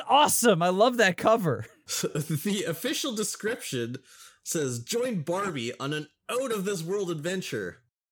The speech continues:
Speaker 2: Barbie is a cosmic princess who flies high on her hoverboard through a far-off universe with her adorable and devoted pet sidekick,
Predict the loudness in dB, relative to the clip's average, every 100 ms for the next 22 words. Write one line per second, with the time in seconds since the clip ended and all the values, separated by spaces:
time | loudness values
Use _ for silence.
0 | _ _ -4 -2 -2 -2 -2 -2 -4 -6
1 | -6 -4 -4 -8 -8 -12 -8 -6 -4 -4
2 | -4 -4 -8 -6 -6 -4 -6 -4 -4 -4
3 | -4 -4 -4 -4 -4 -4 -4 -6 -4 -6
4 | -6 -8 -6 -4 -4 -4 -4 -2 -4 -4
5 | -4 -2 -4 -4 -6 -6 -16 -20 _ -6
6 | -2 -4 -4 -4 -4 -2 -4 -4 -4 -6
7 | -4 -4 -4 -8 -6 -6 -6 -6 -6 -6
8 | -8 -12